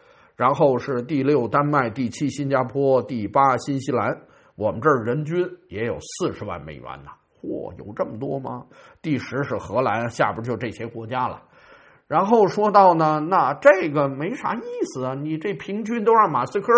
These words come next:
他们给平均了。最主要的是什么？是这个中位数，也就是整个这个图表在中间的那个中位数，这个是比较贴谱的。咱们看看这个，这个情况就变了。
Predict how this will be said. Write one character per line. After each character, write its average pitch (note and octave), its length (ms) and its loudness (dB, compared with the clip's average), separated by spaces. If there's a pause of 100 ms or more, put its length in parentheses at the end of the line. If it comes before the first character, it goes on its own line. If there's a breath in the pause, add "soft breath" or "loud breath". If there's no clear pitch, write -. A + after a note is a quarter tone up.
他 C#3 100 0
们 C#3+ 120 -4
给 G#2+ 340 -8 (280 soft breath)
平 B2 260 -10
均 D3 160 0
了。 A#2+ 240 -4 (420 soft breath)
最 F3 280 6
主 D2+ 180 -12
要 B2 220 4
的 G#2+ 100 -8
是 D#2 180 -14
什 F#2 160 -16
么？ - 160 -20 (120)
是 - 200 -12
这 A2+ 100 -8
个 E2+ 120 -12
中 A3+ 360 -6
位 D3+ 200 -4
数， - 300 -12 (920)
也 A#2 120 -6
就 D#3 120 0
是 C#3 140 -2
整 G#2+ 200 -8
个 F3 160 2
这 B2 100 -2
个 G#2 100 -6
图 B2 240 -8
表 D2 340 -8
在 B2+ 200 -2
中 G3+ 340 -8
间 F#3 260 0
的 F3 100 -4
那 D3 140 -6
个 F#2+ 120 -10
中 G3 260 -6
位 D3+ 200 -2
数， - 360 -8 (380 soft breath)
这 - 320 -4
个 - 100 -14
是 - 140 -16
比 E2+ 180 -18
较 - 220 -14
贴 - 200 -16
谱 - 200 -20 (100)
的。 - 60 -20 (260)
咱 A#2 140 -8
们 D3+ 80 -6
看 C3 200 -4
看 B2 140 -6
这 G#3 100 -2
个， - 320 -6
这 C3 140 -4
个 D#2+ 80 -10
情 E2+ 220 -16
况 E2 220 -12
就 D#2 100 -16
变 E2 240 -14
了。 - 80 -18